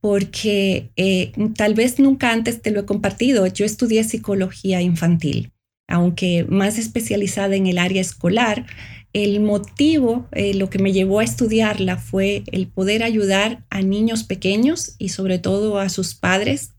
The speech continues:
eh, en especial a las madres, eh, cuando tenían diagnósticos especiales. Y en mi caso, en lo personal, Dios me regaló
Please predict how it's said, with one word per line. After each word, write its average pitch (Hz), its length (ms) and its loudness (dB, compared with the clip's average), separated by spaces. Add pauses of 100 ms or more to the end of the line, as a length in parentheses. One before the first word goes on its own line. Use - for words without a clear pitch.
(140)
eh, 175 380 -4
en 175 100 0
especial 180 460 -2
a 190 60 0
las 180 220 -4
madres, 208 460 -2 (720)
eh, 202 420 -2
cuando 214 240 2
tenían 214 480 4
diagnósticos 196 800 -2
especiales. - 840 -6 (680)
Y 202 680 0 (320)
en 214 240 4
mi 220 120 2
caso, 220 560 -2 (120)
en 190 560 0 (200)
lo 185 200 2
personal, 202 640 2 (100)
Dios 202 720 0
me 190 180 2
regaló 185 640 0